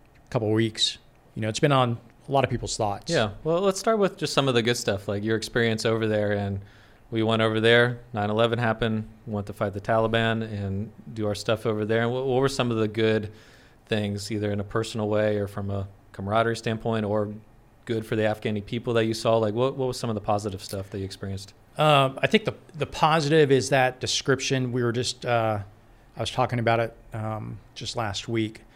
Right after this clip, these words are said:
Speaker 1: about, there was five of us that did a Zoom call. I think it was last Tuesday night. Um, basically just like, "Hey, these are guys that we served with on these first deployments and,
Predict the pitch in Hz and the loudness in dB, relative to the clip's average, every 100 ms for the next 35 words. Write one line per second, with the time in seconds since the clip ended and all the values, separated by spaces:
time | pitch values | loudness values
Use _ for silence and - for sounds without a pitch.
0 | - - - 113 - - - 165 117 107 | -20 -20 -6 -6 -6 -18 -12 -6 -4 -2
1 | 98 - - _ - - 139 123 120 113 | -4 -6 -8 _ -20 -4 2 4 4 0
2 | 107 - 123 120 110 104 117 113 120 113 | -2 -4 -4 -4 -2 0 0 0 2 2
3 | 107 127 117 120 113 104 - - - 196 | 0 -4 -2 0 0 0 -6 -12 -4 -2
4 | 190 127 113 107 104 - - - _ _ | 0 2 0 0 -4 -6 -14 -20 _ _
5 | _ _ _ - - 117 117 113 120 123 | _ _ _ -16 -8 -6 -4 -6 -8 -10
6 | 117 - _ 123 120 - 120 113 117 - | -12 -16 _ 0 0 0 -2 -2 -4 -4
7 | 123 113 131 120 117 117 120 107 107 110 | -6 -4 -2 0 0 -2 -2 0 0 0
8 | - 120 - 123 - 123 113 117 113 113 | -2 -8 -12 -8 -2 0 0 0 0 0
9 | 110 110 - 120 110 - - 113 110 110 | -4 -4 -2 -4 -4 -8 -4 -4 -2 -4
10 | - 104 95 | -6 -6 -8